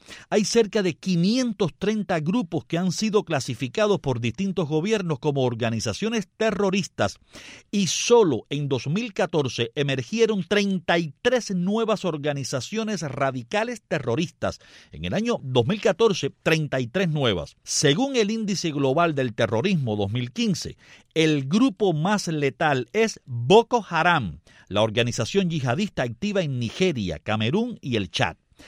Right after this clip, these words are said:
El índice, o sea, de, del índice de global del terrorismo dos mil quince,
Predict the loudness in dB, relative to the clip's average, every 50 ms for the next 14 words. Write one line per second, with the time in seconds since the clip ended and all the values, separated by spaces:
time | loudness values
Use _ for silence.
0 | -20 -20 -16 _ 0 2 2 4 4 2 0 -2 -2 -4 -2 -4 -4 -6 -8 _
1 | _ -14 -6 -2 0 0 0 0 -2 -2 -4 -4 -6 -8 -10 -6 -4 -2 -2 -2
2 | -2 -2 -4 -4 -4 -4 -4 -2 -2 2 2 2 2 0 -2 -4 -4 -4 -2 -2
3 | -2 -2 -2 -2 -2 -2 -2 0 -2 -2 -4 -4 -4 -2 -2 -2 -2 -2 -4 -6